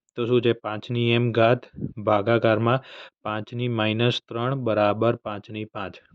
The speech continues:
બરોબર? હવે ભાગાકાર આપ્યો છે તો ભાગાકાર કરીએ. પાંચની એમ ઘાત ભાગ્યા પાંચની માઇનસ ત્રણ ઘાત, બરોબર? એનું એ લખી દીધું. બરાબર શું છે?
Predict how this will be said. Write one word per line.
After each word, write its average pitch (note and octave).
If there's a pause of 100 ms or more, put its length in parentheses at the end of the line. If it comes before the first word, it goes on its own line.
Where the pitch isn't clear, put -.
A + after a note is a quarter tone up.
બરોબર? B2
હવે B2+
ભાગાકાર B2
આપ્યો A#2+
છે B2
તો B2
ભાગાકાર A2+
કરીએ. A#2+
પાંચની A#2
એમ A#2
ઘાત A#2
ભાગ્યા A2+ (760)
પાંચની A2
માઇનસ A2+
ત્રણ A#2
ઘાત, A#2 (220)
બરોબર? B2 (380)
એનું A#2+
એ A#2+
લખી A2+
દીધું. C3 (180)
બરાબર B2+
શું C#3
છે? B2+